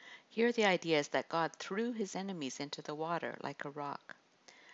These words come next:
Psalm seventy-eight thirteen says, "He divided the sea and led them through. He made the water stand up like a wall." The third stanza is in verses eleven through thirteen.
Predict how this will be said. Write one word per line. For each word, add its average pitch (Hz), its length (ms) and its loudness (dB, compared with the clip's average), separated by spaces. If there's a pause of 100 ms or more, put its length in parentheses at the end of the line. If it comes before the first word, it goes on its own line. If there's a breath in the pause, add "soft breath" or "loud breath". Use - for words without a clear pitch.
(140 loud breath)
Psalm 180 280 0
seventy-eight 185 680 0
thirteen 160 460 -4
says, 131 320 -6
"He 170 160 -4
divided 170 560 0
the 190 100 -6
sea 143 400 -6
and 143 240 -4
led 160 240 2
them 165 160 -4
through. 139 400 -8 (400 loud breath)
He - 180 -4
made 160 300 -2
the 151 100 -2
water 147 460 -2
stand 143 460 -4
up 160 240 -4 (100)
like 156 200 -4
a 160 60 -2
wall." 135 420 -6 (1000 loud breath)
The 170 60 -2
third 202 360 2
stanza 143 600 0
is - 180 -6
in 139 140 -4
verses 139 420 -4
eleven 143 440 -2 (260)
through 139 180 -12
thirteen. 135 640 -8